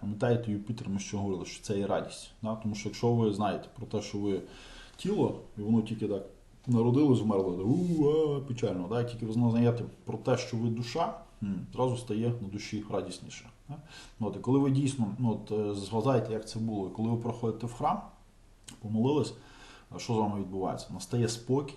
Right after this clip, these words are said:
та настає радість. Ось що дуже важливо. Озвитяжний. Е, ті, хто не має віри у віддане служіння, <clears throat> не можуть досягти мене.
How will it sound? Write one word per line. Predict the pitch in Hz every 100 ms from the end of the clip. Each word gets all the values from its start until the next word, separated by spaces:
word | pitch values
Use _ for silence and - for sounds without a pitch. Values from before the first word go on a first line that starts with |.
| -
та | 101
настає | 98 - 107 110 110 - -
радість. | 95 101 101 92 95 92 - - -
Ось | 104
що | - 92
дуже | 90 90
важливо. | 87 85 82 - - - - - - - - - - - - - - -
Озвитяжний. | 165 160 175 151 117 107 - - - -
Е, | 123 113
ті, | 107 -
хто | 180 - - 127
не | 127
має | 139 139 127 113
віри | 123 139 113 -
у | 120
віддане | 127 113 110
служіння, | 107 - 113 131 143 117 - - - -
<clears throat> | - 143 165 113
не | 113
можуть | 120 131 110
досягти | 104 110 104 - 123
мене. | 113 95